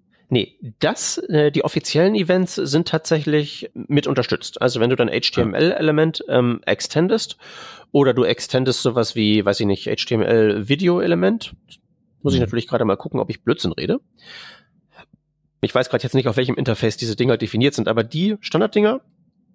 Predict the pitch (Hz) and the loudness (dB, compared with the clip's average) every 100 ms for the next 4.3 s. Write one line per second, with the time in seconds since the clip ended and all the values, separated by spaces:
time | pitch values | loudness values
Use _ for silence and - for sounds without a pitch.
0 | _ _ - 139 - 113 - - - - | _ _ -4 -2 0 -2 -4 -10 -14 -18
1 | - 78 73 - - 104 107 131 170 170 | -14 -12 -12 -12 -14 -8 -2 2 4 2
2 | 147 - 95 73 - - - 117 113 - | 2 0 0 -2 -6 -10 -4 -2 -2 -6
3 | - 123 123 113 131 170 165 - - 156 | -4 0 0 2 0 0 -2 -4 -2 0
4 | 156 156 | 2 2